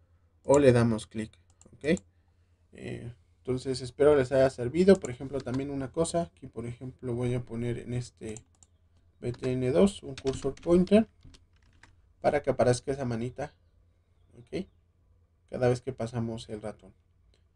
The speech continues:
¿Ok? Y también, por ejemplo, si tuvieran un archivo independiente, cortamos esto. Un archivo independiente de C S S. Ponemos esta punto C S S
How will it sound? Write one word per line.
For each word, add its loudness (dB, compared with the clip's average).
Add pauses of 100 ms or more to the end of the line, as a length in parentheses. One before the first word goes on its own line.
(640)
¿Ok? 0
Y -2
también, -2
por -2
ejemplo, -2
si -10
tuvieran -2
un -4
archivo -6
independiente, -6
cortamos -8
esto. -6 (1300)
Un -6
archivo -6
independiente -4
de -6
C -10
S -4
S. -2 (220)
Ponemos -4
esta 2 (1400)
punto -4
C -6
S -2
S -8